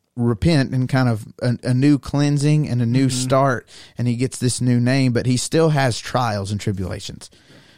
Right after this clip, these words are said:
Speaker 1: because that's immediately what we see next. They journeyed from Bethel, and Rachel, his favorite wife, went into labor, and it was a hard labor. And, um, she, she bore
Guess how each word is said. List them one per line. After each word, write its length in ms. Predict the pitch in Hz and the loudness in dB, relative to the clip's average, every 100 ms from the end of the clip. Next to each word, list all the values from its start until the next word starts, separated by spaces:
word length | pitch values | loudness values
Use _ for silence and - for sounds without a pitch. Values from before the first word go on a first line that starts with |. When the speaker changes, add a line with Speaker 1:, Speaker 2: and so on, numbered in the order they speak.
| _ | _
Speaker 1:
because 240 | 123 135 | -2 2
that's 200 | 127 127 | 2 2
immediately 420 | 131 131 135 120 | 2 4 4 2
what 160 | 117 113 | 2 0
we 80 | 110 | 0
see 180 | - 110 | 0 0
next. 300 | 101 - - | 0 -4 -4
They 140 | 117 | -4
journeyed 360 | 113 139 139 120 | 0 2 2 0
from 340 | - 143 156 | 0 0 2
Bethel, 440 | 131 117 - 113 113 - - - _ | 2 0 0 -2 -2 -12 -20 -20 _
and 240 | 113 110 | -2 0
Rachel, 640 | 127 143 131 123 117 110 - _ _ | 2 2 2 2 2 0 -6 _ _
his 240 | - 117 | -4 -4
favorite 400 | - 123 135 135 95 | 0 0 2 0 0
wife, 340 | 107 107 - | -2 -4 -2
went 180 | 117 - | -2 0
into 300 | 143 156 165 | 0 0 0
labor, 400 | 151 117 101 110 - | 0 2 0 -2 -2
and 120 | 113 | -2
it 60 | |
was 140 | 104 101 | -2 -6
a 60 | |
hard 360 | - - 151 143 | -6 0 0 2
labor. 460 | 139 147 139 139 - _ _ - - _ _ _ | 2 2 2 -2 -4 _ _ -20 -20 _ _ _
And, 260 | 117 120 117 | -2 0 2
um, 340 | 110 104 104 - - | 0 0 -4 -8 -14
she, 320 | - - 120 | -8 -2 -2
she 240 | - - 123 | -4 -2 0
bore 440 | 104 120 127 127 | 2 2 4 2